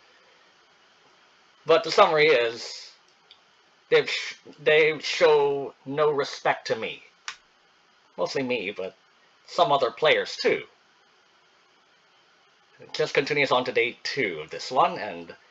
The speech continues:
let me, all right, so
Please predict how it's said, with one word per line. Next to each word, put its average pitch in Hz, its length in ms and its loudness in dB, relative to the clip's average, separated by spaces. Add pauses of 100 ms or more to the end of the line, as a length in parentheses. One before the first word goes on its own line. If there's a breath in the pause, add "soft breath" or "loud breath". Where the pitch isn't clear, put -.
(320 soft breath)
let 92 200 -8
me, 90 400 -8 (3500)
all 113 100 -2
right, 90 280 -2
so 98 600 -2